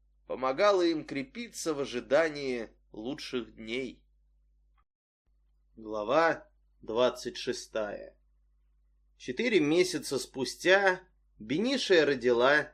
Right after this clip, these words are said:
девочку. Солон не помнил себя от счастья, ему хотелось дочку.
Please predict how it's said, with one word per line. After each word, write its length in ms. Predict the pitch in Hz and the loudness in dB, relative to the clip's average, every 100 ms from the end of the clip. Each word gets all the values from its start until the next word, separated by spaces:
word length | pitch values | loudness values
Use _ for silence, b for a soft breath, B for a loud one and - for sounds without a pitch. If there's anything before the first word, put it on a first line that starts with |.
| - | -14
девочку. 880 | 101 101 113 101 98 - - 90 _ _ _ _ _ _ _ | -10 -2 -2 -2 -6 -14 -20 -20 _ _ _ _ _ _ _
Солон 580 | - 214 233 202 180 | 0 6 8 8 6
не 80 | 175 | 2
помнил 540 | 165 - 170 143 131 120 | -2 2 4 4 2 0
себя 460 | - 120 120 135 | -2 2 6 8
от 100 | 117 | 6
счастья, 720 | - - 127 139 113 - - 92 | 2 0 4 6 4 -2 -16 -18
ему 640 | 90 95 117 151 139 - _ _ | -14 -12 -4 -2 -2 -4 _ _
хотелось 680 | _ 156 156 254 240 208 139 | _ 0 2 4 6 8 6
дочку. 720 | 117 240 220 - - - - | 4 6 6 4 -8 -18 -18